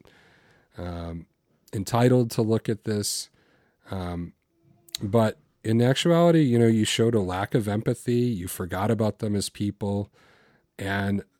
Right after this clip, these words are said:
you know, you were passive in this. And so I recommend to take some action. And the action is, is give yourself a consequence.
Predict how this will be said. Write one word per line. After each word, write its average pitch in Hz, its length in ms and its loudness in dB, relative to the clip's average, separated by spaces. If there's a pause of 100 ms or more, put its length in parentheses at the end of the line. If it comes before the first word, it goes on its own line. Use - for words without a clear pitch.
(140)
you 101 200 -4
know, 101 140 -2
you 104 160 2
were 117 80 2
passive 113 580 -4
in 82 120 -10
this. - 380 -12 (640)
And 104 180 -6
so 123 220 2
I 127 140 2
recommend 156 720 2
to - 120 -4
take 123 220 -2
some 127 180 0
action. 107 600 -4 (100)
And 104 160 -6
the 117 80 -2
action 147 420 -2
is, 139 320 0 (380)
is 120 140 -4
give 143 160 2
yourself 180 320 0
a 185 80 -2
consequence. 139 840 -4